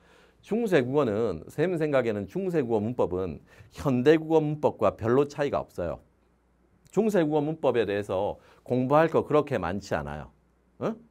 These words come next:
진짜 많지 않아. 근데 이걸 뭔가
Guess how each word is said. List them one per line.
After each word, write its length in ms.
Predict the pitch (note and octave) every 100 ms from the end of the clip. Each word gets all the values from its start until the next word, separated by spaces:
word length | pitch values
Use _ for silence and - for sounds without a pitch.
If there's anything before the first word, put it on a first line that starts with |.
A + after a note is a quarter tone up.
| _ -
진짜 400 | D4 D4+ C4+ F#3
많지 320 | A2 G#2 A2
않아. 200 | D#2+ - _ _ -
근데 500 | B3+ D#3+ C#3+ G#2+ - - _ -
이걸 360 | - A3 G#3+
뭔가 680 | D#3 G3 G#3 F3+ D#3+ D#3 D3